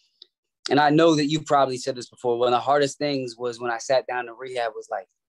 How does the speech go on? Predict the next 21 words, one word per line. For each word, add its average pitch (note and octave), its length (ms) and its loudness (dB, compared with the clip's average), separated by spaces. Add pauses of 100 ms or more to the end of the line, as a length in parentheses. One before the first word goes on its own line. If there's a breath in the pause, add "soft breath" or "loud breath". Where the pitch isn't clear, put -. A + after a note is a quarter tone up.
(1200)
"Damn, A2 280 -6
the G#2 80 -6
concept B2+ 600 0
of G#2+ 140 -4
forever, A2 500 0
I G2 120 0
can't A2+ 300 -6
even G2 300 -6
think A2+ 220 -2
about G2 320 -4
that." G2 320 -4
That's A#2 220 0
why A#2+ 200 0
the A#2 180 -4
one B2 280 -10
day B2 140 0
at A#2+ 60 -2
a A2+ 40 -12
time B2 300 -8
thing, A2 220 -18
you - 80 -20